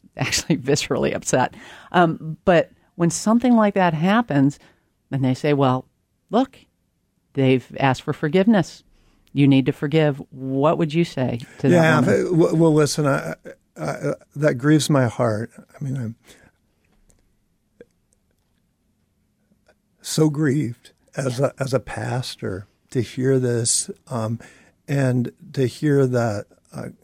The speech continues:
Speaker 2: Christian leaders would say this. Uh, forgiveness doesn't mean the elimination of consequences. I've said that before to our flock, and people kind of push back on it.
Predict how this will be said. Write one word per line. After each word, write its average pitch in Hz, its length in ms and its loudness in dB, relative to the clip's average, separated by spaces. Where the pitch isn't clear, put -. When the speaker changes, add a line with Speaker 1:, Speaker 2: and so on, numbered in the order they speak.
Speaker 2:
Christian 117 500 -2
leaders 127 460 0
would 123 180 -4
say 135 220 0
this. 110 200 -2
Uh, 143 80 -8
forgiveness 208 520 2
doesn't 147 380 2
mean 139 260 2
the 127 80 2
elimination 120 680 0
of 110 140 -10
consequences. - 1000 -12
I've 139 140 -4
said 208 200 2
that 156 140 2
before 131 500 -2
to 113 320 -2
our 135 160 0
flock, 123 560 -2
and 117 100 -4
people 131 240 -8
kind 131 180 -2
of 110 80 -4
push - 300 -4
back 131 540 -2
on 104 180 -8
it. 107 160 -8